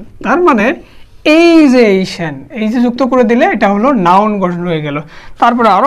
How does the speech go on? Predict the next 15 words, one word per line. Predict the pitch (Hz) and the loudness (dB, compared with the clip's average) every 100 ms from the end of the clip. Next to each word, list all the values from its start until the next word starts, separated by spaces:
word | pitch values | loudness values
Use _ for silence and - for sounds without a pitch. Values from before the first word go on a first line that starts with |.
| 285 | 0
অনেক | 285 269 | 0 0
word | 214 185 165 | 0 0 -2
আছে, | 226 226 | -4 -2
যেমন, | 254 190 233 285 - - - - - - - | -2 -2 -4 -8 -18 -20 -20 -20 -20 -18 -4
আহ, | 180 170 165 160 - - | 0 2 0 -4 -8 -10
আমি | 202 202 | -4 0
আরেকটা | 226 226 233 | 0 0 -2
example | 208 208 190 170 | -2 -2 -2 -2
দিই | 165 165 | -2 -2
এখানে, | 185 233 302 - - - - - 175 | -2 -2 -2 -6 -20 -20 -18 -4 0
reform। | 202 262 262 233 196 151 120 120 - - _ - - - - - _ - - 175 | 2 0 -2 0 0 -2 -8 -16 -20 -20 _ -20 -20 -20 -20 -20 _ -20 -6 0
reform | 247 285 285 302 254 | 0 0 0 2 0
মানে | 214 180 | 0 -6
হচ্ছে | 180 240 302 392 _ _ - _ - - - | -8 -6 -6 -6 _ _ -20 _ -20 -16 -4
সংস্কার | 247 254 254 254 - - 247 247 | 0 2 0 -2 -6 0 2 4